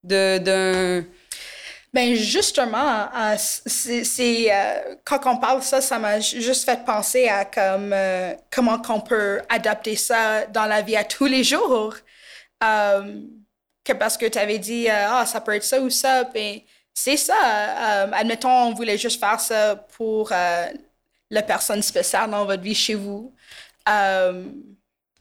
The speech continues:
Speaker 2: t'as pas besoin d'un gros costume burlesque pour juste avoir du plaisir chez vous.
Speaker 1: Un tuxedo, un top à paillettes.
Speaker 2: Exact. Ou même, euh, un robe, un petit robe en satin. Ou même, comme je disais,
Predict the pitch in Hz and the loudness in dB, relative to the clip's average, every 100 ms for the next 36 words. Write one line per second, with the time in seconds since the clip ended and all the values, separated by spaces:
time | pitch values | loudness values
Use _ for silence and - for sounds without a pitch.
0 | _ _ _ - 262 - 427 571 285 196 | _ _ _ -4 -2 0 0 2 0 2
1 | 254 269 190 180 - 233 240 - 190 - | 0 0 -2 -8 0 0 0 -6 -4 -4
2 | - 196 226 240 226 202 185 185 180 247 | -4 -4 0 2 2 0 -2 0 2 2
3 | 240 - 220 196 - 208 - 202 185 214 | 2 -2 -4 -4 -4 -4 -2 0 2 0
4 | 214 - 185 180 180 269 - 175 165 180 | -2 -4 -4 -2 0 0 0 -4 -6 -6
5 | 302 202 202 202 214 - 208 202 240 226 | -2 0 0 0 -2 0 -2 2 2 2
6 | 214 220 214 220 208 196 202 214 226 - | 0 -2 0 0 0 0 0 -2 -2 0
7 | 339 - 226 190 269 330 - 262 247 254 | 0 0 0 2 0 -4 -2 0 2 4
8 | 269 285 285 285 - 226 214 208 208 202 | 4 2 -2 -4 -4 -4 -2 -2 -4 -8
9 | 196 202 - 226 214 196 208 302 - - | -14 -14 -4 -2 0 2 2 0 -4 -20
10 | _ 208 202 - 208 220 226 214 196 254 | _ -6 -4 -4 0 2 4 2 2 0
11 | 302 - 214 233 294 _ - - _ - | -2 -2 -2 -2 -10 _ -20 -20 _ -2
12 | 254 240 247 285 285 285 392 - 214 202 | 2 4 4 4 0 -2 -4 -4 -6 2
13 | 247 | 2